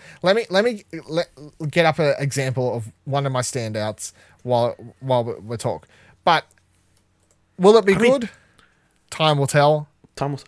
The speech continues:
Speaker 2: he's, he's a busy man at the moment. He's got that Mile twenty-two movie coming out. Apparently that's gonna a sequel already.
Speaker 1: Which one?
Speaker 2: So, yeah.
Speaker 1: Yeah.
Speaker 2: Well, it's in the works. Peter Berg and Mark Wahlberg, you know.
Speaker 1: Oh, yeah, yeah, yeah.
Speaker 2: They, they, they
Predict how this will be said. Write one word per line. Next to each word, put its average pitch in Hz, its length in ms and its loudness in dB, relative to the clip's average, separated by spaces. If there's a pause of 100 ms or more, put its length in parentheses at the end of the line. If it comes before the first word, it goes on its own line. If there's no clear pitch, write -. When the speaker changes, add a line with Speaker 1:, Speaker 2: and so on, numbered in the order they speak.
(160)
Speaker 2:
he's, 381 200 0
he's 349 260 2
a 285 40 -4
busy 302 220 4
man 285 220 6
at 311 60 -4
the 311 60 -4
moment. 214 240 4
He's 175 120 0
got 220 120 4
that 208 100 4
Mile 196 220 4
twenty-two 214 460 2
movie 220 240 4
coming 214 240 4
out. 240 180 8
Apparently 180 400 2
that's 180 200 4
gonna 196 200 4
a 170 40 4
sequel 202 420 6
already. 208 440 8 (760)
Speaker 1:
Which 190 180 -8
one? 403 160 -2
Speaker 2:
So, 170 280 0 (380)
yeah. 214 260 4 (720)
Speaker 1:
Yeah. 120 100 -6
Speaker 2:
Well, 165 200 6
it's 143 160 -2
in 185 80 0
the 165 60 4
works. 135 440 2 (320)
Peter 180 160 2
Berg 147 280 6
and 120 220 0
Mark 123 220 4
Wahlberg, 101 460 4
you 107 60 0
know. 104 160 2 (400)
Speaker 1:
Oh, 180 80 0
yeah, - 20 2
yeah, 139 360 0
yeah. 113 60 -10 (480)
Speaker 2:
They, 117 120 -4
they, 117 240 -4
they 123 200 -2